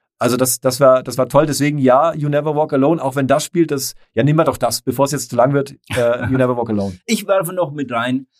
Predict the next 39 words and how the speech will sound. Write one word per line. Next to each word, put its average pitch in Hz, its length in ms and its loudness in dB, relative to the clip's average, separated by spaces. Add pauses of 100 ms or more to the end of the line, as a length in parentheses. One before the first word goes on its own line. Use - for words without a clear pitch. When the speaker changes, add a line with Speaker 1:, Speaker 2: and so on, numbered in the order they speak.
(140)
Speaker 2:
Auswärtsspiel 143 760 -2
von 123 140 -8
den 117 140 -10
Toten 104 280 -14
Hosen, 113 260 -10
weil 101 100 -6
das 104 120 -8
sagt 107 260 -4
textlich 127 460 -6
so 147 200 -6
viel 139 340 -2
aus 117 320 -6
für 131 160 -6
einen 113 200 -8
Speaker 1:
Oh 170 80 8
ja. 160 100 6
Speaker 2:
Fußballfan, 143 500 -4
der 127 140 -6
keine 131 320 -4
Erfolge 117 480 -8
hat. 101 120 -8
Und 113 100 -10
ich 117 60 -8
meine, 120 200 -8
du - 40 -14
bist 120 180 -6
zwar 127 160 -2
aus 110 80 -8
dem 101 100 -12
Rheinland 160 360 -4
und 113 160 -8
eher 113 160 -12
Köln 156 300 -6
orientiert, 139 460 -8
aber 113 160 -10
das 107 100 -8
ist 101 120 -10
jetzt 107 220 -14
Düsseldorf. 147 540 -4